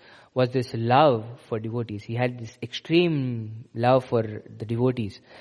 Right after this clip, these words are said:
And we could see it in his life that he had these lifelong relationships with, um, Shyamananda Pandit, Srinivas Acharya, and later, later, uh, Ramachandra Kaviraj.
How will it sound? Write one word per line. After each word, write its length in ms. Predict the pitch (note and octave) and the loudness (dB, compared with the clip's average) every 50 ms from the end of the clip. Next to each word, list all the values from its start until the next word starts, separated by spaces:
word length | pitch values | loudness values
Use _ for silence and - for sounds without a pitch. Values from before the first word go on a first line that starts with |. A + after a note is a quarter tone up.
| - - - - _ | -20 -20 -20 -18 _
And 360 | - C#3+ D3+ D#3+ E3 D#3+ D#3+ | 0 2 2 2 2 -2 0
we 120 | D#3+ E3 D#3+ | 0 0 2
could 180 | E3+ D#3+ C#3+ | 2 -2 -4
see 300 | - - - A3+ A#3+ B3 | -4 -6 -2 0 2 2
it 300 | F#3+ C#3+ A#2+ - - - | 2 2 0 -2 -6 -4
in 200 | - C3 C3 B2+ | -2 -2 -2 -2
his 220 | B2+ B2+ B2 A#2+ - | -2 -4 -4 -2 0
life 320 | C3 C3 D3+ F3 D#3 C3+ | 2 4 4 4 2 2
that 160 | C#3+ C3+ B2+ | 0 0 0
he 120 | B2 C3 C#3 | 0 -4 0
had 280 | C#3 D#3 F3 F#3 F3 E3 | 0 2 2 0 0 0
these 260 | E3+ D3+ C3 - - | 0 0 0 -2 -6
lifelong 680 | A2+ A2 A2+ B2 D3+ F3+ F3 - E3 E3 E3+ E3+ E3 D3 | -4 0 0 2 2 0 -2 -2 -2 0 0 0 -2 -2
relationships 840 | C3 C3+ C#3+ D3+ D3 D3 C#3+ C3+ A#2+ - C3 B2+ A#2+ A#2+ - - - | -2 0 0 0 0 -2 -6 -10 -6 -6 -6 -6 -6 -8 -16 -14 -8
with, 160 | B2 A2+ G#2+ - _ - _ - - - - - _ | -6 -6 -6 -8 _ -20 _ -20 -20 -20 -20 -18 _
um, 500 | - A2 A2 A2 G#2+ G#2+ G#2+ G#2+ G#2+ G#2+ G#2+ | -4 -2 0 0 0 0 -2 -4 -6 -10 -8
Shyamananda 520 | - - A#2+ B2+ C3+ C3 B2+ A#2+ A2+ A#2 | -2 -2 0 2 2 0 0 -2 -4 -2
Pandit, 380 | - C3 C#3 C#3+ C#3+ C#3+ C3+ B2+ | -2 -2 0 2 2 2 2 0
Srinivas 420 | - - A#2 A#2+ A#2 A2+ G#2 - | -4 -6 -4 -4 -4 -4 -6 -6
Acharya, 460 | A#2 A#2 A#2 - C#3 C#3 C3 C3 C3 | -6 -6 -2 0 0 2 2 2 0
and 140 | B2 B2 A#2+ | -2 -2 -2
later, 360 | A#2+ B2 B2+ B2 A#2+ B2 - - _ | -2 -2 -2 -4 -6 -8 -10 -10 _
later, 560 | B2 A2 A#2 B2 B2+ B2+ B2+ A#2+ A#2 A#2 A2+ | -8 -6 -4 -4 -4 -4 -4 -4 -4 -6 -6
uh, 160 | A2+ A2 A2 | -6 -6 -4
Ramachandra 540 | G#2+ A2+ B2 C3+ C#3 B2+ C3 B2+ B2 A#2+ A#2+ | 0 0 0 2 0 0 -2 -4 -4 -4 -2
Kaviraj. 420 | - B2 C3+ C#3+ D3+ C#3 C#3 - | -2 0 2 2 2 0 0 -4